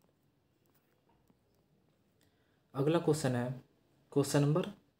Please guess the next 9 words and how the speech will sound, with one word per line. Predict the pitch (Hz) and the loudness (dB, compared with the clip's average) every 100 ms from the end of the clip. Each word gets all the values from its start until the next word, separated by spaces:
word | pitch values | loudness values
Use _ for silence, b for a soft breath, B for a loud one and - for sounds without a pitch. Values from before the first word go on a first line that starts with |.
| - 117 | -12 -8
थर्टीन, | 110 120 117 - _ _ _ b b b - | -6 -8 -10 -16 _ _ _ b b b -2
वर्कशॉप | 127 151 151 - 170 165 | 2 2 2 0 0 2
में | 135 135 - | -2 -2 -2
आग | 123 117 120 135 - _ 120 | 0 0 -4 -10 -18 _ 0
लगने | 127 131 139 156 | 2 2 2 -2
पर | 156 131 | -2 -2
क्या | 131 139 | 0 0
करना | 135 120 120 | 0 -2 -2
चाहिए? | 113 113 113 117 | -4 -4 -4 -6